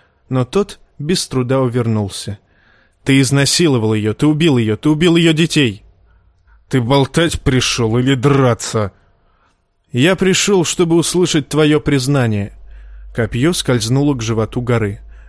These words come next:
Грегор рубанул мечом, но промахнулся.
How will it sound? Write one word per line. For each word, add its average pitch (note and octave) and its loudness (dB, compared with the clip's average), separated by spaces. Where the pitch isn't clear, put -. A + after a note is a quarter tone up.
Грегор C3+ 0
рубанул C3 2
мечом, E3 0
но C#3 0
промахнулся. A#2+ -2